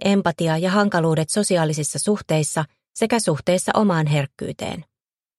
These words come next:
Valtaosa kyselyyn vastanneista kaipasi apua itsearvostukseen, rajojen vetämiseen,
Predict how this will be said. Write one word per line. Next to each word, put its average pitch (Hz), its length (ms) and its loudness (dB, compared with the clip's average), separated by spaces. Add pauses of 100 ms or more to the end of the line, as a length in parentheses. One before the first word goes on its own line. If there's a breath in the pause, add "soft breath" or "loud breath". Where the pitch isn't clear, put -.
(280)
Valtaosa 151 540 4
kyselyyn 160 440 2
vastanneista 165 640 0
kaipasi 202 420 0
apua 185 340 2
itsearvostukseen, 165 1160 -2 (380)
rajojen 185 500 4
vetämiseen, 160 800 2